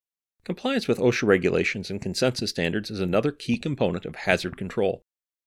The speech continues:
Organizations must review the potentially hundreds of standards that are applicable to their organization,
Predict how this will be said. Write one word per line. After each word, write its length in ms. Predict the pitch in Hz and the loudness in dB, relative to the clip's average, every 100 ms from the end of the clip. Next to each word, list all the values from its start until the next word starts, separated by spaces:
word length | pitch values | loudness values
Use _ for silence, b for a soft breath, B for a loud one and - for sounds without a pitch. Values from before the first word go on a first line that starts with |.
| _ - | _ 2
Organizations 760 | 104 123 104 107 110 156 151 | 6 6 8 6 6 0 -4
must 240 | 107 107 - | -2 -2 0
review 240 | 101 95 | 2 2
the 120 | 127 | 2
potentially 420 | 107 - 117 - 127 | -2 -2 -2 0 -4
hundreds 420 | - 196 196 104 | 0 2 2 0
of 60 | |
standards 480 | 95 101 85 123 127 | -2 0 0 -2 -4
that 80 | - | -2
are 100 | 90 | -2
applicable 440 | - 127 - 120 | 0 -2 0 0
to 100 | 120 | 0
their 140 | 104 101 | 2 4
organization, 720 | 95 104 135 110 90 - 120 | 4 4 2 2 0 -2 -10